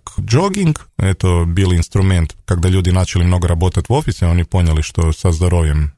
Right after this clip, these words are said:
не идёт всё как надо, и начали выходить на джогинг. Ну, там четыре-пять раз в неделю по тридцать минут, да. Потом появились соревнования и так дальше. И вот сейчас эта культура появляется здесь.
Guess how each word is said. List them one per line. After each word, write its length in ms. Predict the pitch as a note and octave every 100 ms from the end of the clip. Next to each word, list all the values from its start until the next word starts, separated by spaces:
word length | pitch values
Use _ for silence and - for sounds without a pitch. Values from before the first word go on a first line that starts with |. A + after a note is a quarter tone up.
| -
не 220 | F2 E2+
идёт 240 | E2 D#2+
всё 180 | - E2
как 220 | - -
надо, 320 | A#2 E3 C#3+ - _
и 80 | G2
начали 320 | C#3+ - G2+
выходить 380 | F2 F2+ A#2+ -
на 80 | F#2
джогинг. 420 | F#2 F2 D2+ D#2+
Ну, 160 | A#2
там 180 | A#2 F#2
четыре-пять 540 | - G2+ G#2 F2+ F#2+ G#2
раз 220 | G2 E2
в 60 |
неделю 420 | F2 F2+ B2+ C#3 D2+
по 160 | F2
тридцать 420 | - G#2+ - -
минут, 340 | F#2 E2+ D2+ - -
да. 240 | - G2 A#2 - -
Потом 380 | A#2+ A#2+ A#2+ F#2
появились 480 | G2 F#2+ F#2 E2+
соревнования 720 | - F#2 F2 G2 B2 F#3 D3+ F2+
и 40 |
так 240 | - G2
дальше. 520 | F#2+ D3+ E3 - F2 D#2+ - F#3 E3 G2+
И 680 | A2 A#2+ A#2+ A#2 G#2+ G2 F2+
вот 220 | A#2 A#2+
сейчас 360 | F#2+ A2+ G#2+
эта 200 | A2+ A#2+
культура 380 | G2 F2+ - G#2
появляется 600 | - F#2 F2+ G2+ F2+ -
здесь. 500 | E2+ E2 F2 C#2+ -